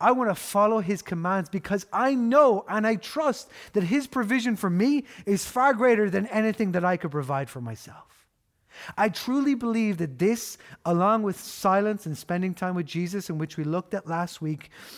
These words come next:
Sabbath rest has the power to change your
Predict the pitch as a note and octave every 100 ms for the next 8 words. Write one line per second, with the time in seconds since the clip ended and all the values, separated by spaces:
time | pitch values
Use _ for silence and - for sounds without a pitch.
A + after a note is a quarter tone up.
0 | - - - - B3+ B3 C#4 - F3+ F3
1 | D#3 D#3 - - _ - F#3 D#3 D#3+ -
2 | - G3 G3+ G3+ G3 - D#3 - - E3
3 | D#3+ D#3+ D#3+ - _ _ - C#3 C#3+ C3+
4 | C3+ C3+